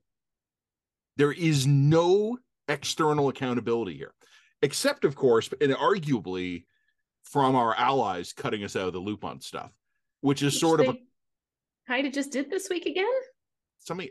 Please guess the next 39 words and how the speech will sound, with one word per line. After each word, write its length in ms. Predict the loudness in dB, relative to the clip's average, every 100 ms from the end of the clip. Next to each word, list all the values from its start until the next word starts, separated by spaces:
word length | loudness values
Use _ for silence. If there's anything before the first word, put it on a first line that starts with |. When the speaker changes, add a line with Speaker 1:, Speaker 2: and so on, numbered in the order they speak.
| -6
Speaker 1:
I 80 | -2
didn't 200 | -2 -6
see 200 | -6 -4
what 160 | -2 -2
that, 200 | -4 -4
uh, 80 | -2
yeah, 260 | 0 0 0
I 120 | 0
know 140 | 0
what 120 | -2
you 80 | -4
mean, 240 | -10 -10 -10
but 140 | -6
I 60 | -6
didn't 240 | -8 -8
read 200 | -6 -6
it. 80 | -6 _ _ _ -16
Speaker 2:
Yeah, 220 | -6 -4 -4
essentially 340 | -6 -8 -6
the, 200 | -6 -6
the 180 | -4 -6
U 220 | -6 -10
K 260 | -6 -4 -4
and 100 | -4
the 60 |
U 160 | -4 -4
S 200 | -6 -8
have 120 | -18
formed 340 | _ -8 -6 -6
a 260 | -6 -8 -12 _ _ _ -12
Speaker 1:
A 60 |
new 140 | -6 -4
Speaker 2:
extra 160 | -4
Speaker 1:
Atlantic 160 | -4 -2
Speaker 2:
special 240 | -2 0 0
Speaker 1:
Charter 160 | 0 -2
or 40 |
Speaker 2:
trade, 160 | 0 2
Speaker 1:
something? 100 | 0